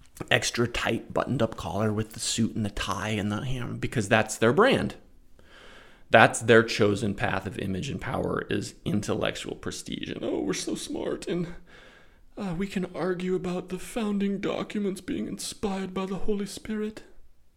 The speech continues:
Just nauseating. Man, I hate this podcast. Why do I turn this stupid thing on? I knew I hadn't podcasted in two years for a reason.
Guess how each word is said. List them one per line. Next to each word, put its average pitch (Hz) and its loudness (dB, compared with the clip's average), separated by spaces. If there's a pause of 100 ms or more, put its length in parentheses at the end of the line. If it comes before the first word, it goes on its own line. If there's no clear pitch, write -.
(1120)
Just 214 2
nauseating. 104 6 (800)
Man, 104 -4 (160)
I 254 4
hate - 0
this - -8
podcast. 120 4 (920)
Why 277 12
do 247 12
I 165 12
turn 170 4
this 143 2
stupid 165 -2
thing 135 4
on? 120 4
I 160 8
knew 226 8
I 208 10
hadn't 120 6
podcasted 110 4
in 104 -4
two - 0
years 101 4
for - 2
a - 4
reason. 110 2